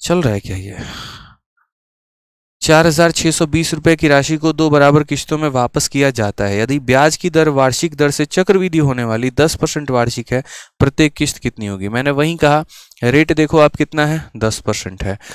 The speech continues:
और अगर रेट हमारा दस परसेंट है तो पक्का पैसा हमारा दस से कितना हुआ होगा, ग्यारह हुआ होगा।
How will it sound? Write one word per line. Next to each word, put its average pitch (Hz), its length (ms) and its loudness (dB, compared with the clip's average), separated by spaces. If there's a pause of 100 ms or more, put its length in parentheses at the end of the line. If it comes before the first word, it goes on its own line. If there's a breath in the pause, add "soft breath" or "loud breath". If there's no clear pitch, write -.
(160 loud breath)
और 139 160 6
अगर 151 220 2
रेट 165 240 2
हमारा 165 300 2
दस 151 220 0
परसेंट 156 340 -2
है 156 60 0
तो 151 140 -4
पक्का 151 400 0
पैसा 151 340 0
हमारा 151 340 0
दस 147 160 -2
से 151 160 -4
कितना 151 280 -2
हुआ 147 200 2
होगा, 139 260 4
ग्यारह 135 320 2
हुआ 143 180 4
होगा। 139 260 2